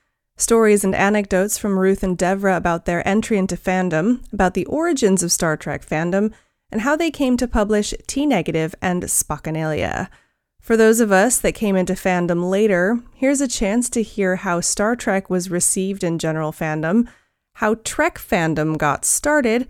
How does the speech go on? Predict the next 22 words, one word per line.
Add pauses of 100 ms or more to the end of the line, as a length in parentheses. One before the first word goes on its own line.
(320)
who
the
B
N
Fs
were
and
what
they
were
like, (560)
how
did
the
first (140)
Trek
fanzines
and
Trek
conventions
affect
fandom,